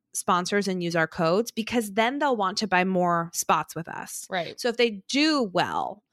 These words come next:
Speaker 1: and there's listeners, they'll want to buy more spots and our rate will continue to go up.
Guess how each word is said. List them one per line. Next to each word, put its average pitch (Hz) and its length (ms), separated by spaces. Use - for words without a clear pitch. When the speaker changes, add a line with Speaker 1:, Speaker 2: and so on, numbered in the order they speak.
Speaker 1:
and 240 200
there's 214 200
listeners, 160 640
they'll 220 280
want 196 240
to 202 60
buy 190 120
more 180 140
spots 240 340
and 190 100
our 185 140
rate 185 300
will 185 100
continue 175 380
to 160 80
go 160 240
up. 202 280